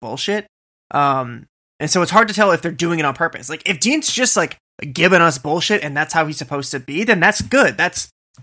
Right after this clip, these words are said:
they're writing the character the right way, the way that, you know, he, he, he is coming off. But if they're trying to justify his actions, then I don't know. Um, but I'm, I'm gonna give the show the benefit of the doubt and say that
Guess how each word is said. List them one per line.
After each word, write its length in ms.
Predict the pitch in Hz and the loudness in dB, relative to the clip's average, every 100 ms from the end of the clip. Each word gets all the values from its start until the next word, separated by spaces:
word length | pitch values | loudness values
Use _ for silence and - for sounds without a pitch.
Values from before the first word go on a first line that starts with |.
| _ - | _ -6
they're 140 | 170 | -2
writing 280 | 160 208 202 | 2 2 2
the 80 | 175 | 0
character 500 | 208 214 - 147 143 - | 2 2 2 -4 -6 -6
the 80 | |
right 200 | 143 165 | -2 -2
way, 300 | 160 170 117 - _ _ | -4 -6 -8 -16 _ _
the 60 | 143 | -4
way 160 | 156 | -2
that, 180 | 151 143 | 0 -2
you 80 | 147 | -4
know, 160 | 127 - _ _ _ _ _ | -10 -14 _ _ _ _ _
he, 220 | - 151 - | -12 -12 -12
he, 300 | 131 139 127 127 | -10 -10 -10 -10
he 160 | 143 | -8
is 80 | 127 | -8
coming 280 | - 143 131 | -6 -8 -6
off. 300 | 147 123 - | -6 -8 -8
But 120 | 156 | -4
if 160 | 160 - | -4 -4
they're 140 | 151 | -6
trying 300 | 151 196 214 | -2 2 2
to 180 | 202 147 - | 0 -8 -12
justify 540 | 135 175 - 151 147 139 | -4 -2 -2 -2 -2 -2
his 120 | 135 | -4
actions, 600 | 131 127 143 127 127 - _ _ _ _ _ _ 151 | -4 -4 -8 -8 -10 -14 _ _ _ _ _ _ -4
then 100 | 147 | -2
I 100 | 143 | -2
don't 160 | 131 | -4
know. 220 | 120 - - _ _ - | -8 -12 -18 _ _ -8
Um, 520 | 135 131 113 113 - _ _ - | -6 -4 -6 -12 -18 _ _ 0
but 100 | 185 | 2
I'm, 100 | 208 | 4
I'm 140 | 202 208 | 4 4
gonna 160 | 233 | 2
give 180 | 175 208 | 2 -4
the 60 | 175 | -2
show 120 | 202 | -2
the 80 | 170 | 0
benefit 220 | 165 151 | -2 -2
of 60 | |
the 80 | 147 | -4
doubt 180 | 143 135 | -2 -2
and 120 | 131 | -2
say 220 | - 147 | -2 -2
that 220 | 139 127 | -2 -6